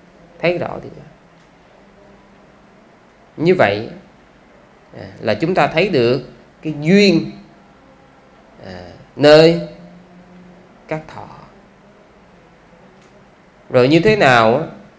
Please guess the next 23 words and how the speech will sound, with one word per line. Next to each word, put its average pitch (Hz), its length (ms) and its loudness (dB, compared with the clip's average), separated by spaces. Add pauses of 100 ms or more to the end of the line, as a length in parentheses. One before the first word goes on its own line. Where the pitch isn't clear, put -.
(680)
là 120 160 0
chúng 190 140 -2
ta 160 200 2
thấy 233 200 0
được 127 240 0
tam 156 280 0
tướng 190 220 -2
nơi 143 100 -4
các 180 220 -12
thọ? - 200 -16 (3250)
Khi 185 320 6
mà 117 800 2 (1700)
chúng 202 160 -4
ta 180 100 2
ngửi, 151 640 0 (640)
à, 98 220 -16
quan 156 220 2
sát, 208 260 -2 (1300)
quan 156 220 2
sát 202 300 -2
ví 202 80 -6
dụ 117 160 -6
như 160 220 -4